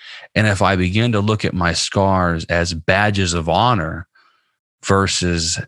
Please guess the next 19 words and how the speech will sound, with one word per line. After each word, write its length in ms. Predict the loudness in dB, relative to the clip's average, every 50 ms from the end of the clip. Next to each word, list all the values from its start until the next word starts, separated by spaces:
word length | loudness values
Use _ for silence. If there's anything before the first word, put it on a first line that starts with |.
| _ 0
as, 500 | 2 2 2 2 0 -2 -2 -4 -4 -4
you 120 | -4 -2
know, 200 | -2 -2 -2 -2
these 280 | -4 -6 -6 -6 -8 -10
horrible, 640 | -8 -6 -4 -2 -2 -2 -2 -2 -4 -6 -6 -8 _
ugly 360 | -4 -4 -4 -2 -4 -6 -8
things, 640 | -8 -10 -8 -6 -4 -4 -4 -4 -6 -6 -8 -12 -16 -18 _ -20 -20 -20 -20 -20 -20 -20 -20 _ _ _ _ _ _ _ _ _ _ _ _ _ _
it 180 | -4 -2 -2
could 160 | -2 -4 -4 -2
really 380 | -2 -2 -2 -2 -2 -2 -4
t-, 120 | -6 -8 -18 _ _ _ _ _ _ _ _ _ _ _ _ _ -6
cause 260 | -2 0 0 0 0
a 80 | -2
sudden 340 | -4 -2 -2 -2 -2 -2 -4
shift, 640 | -4 -4 -4 -2 -2 -4 -4 -6 -10 -12 -14 -16 -18 -20 _ _ _ _ _ _ _ _ _ _ _
and 300 | -2 -2 0 0 0 -2
it 180 | -2 -4 -4 -2
will 240 | -4 -2 -2 -2 -4
transform 960 | -4 -4 -2 -2 -2 -2 -4 -6 -8 -6 -4 -2 -2 -2 -2 -2 -4 -6 -8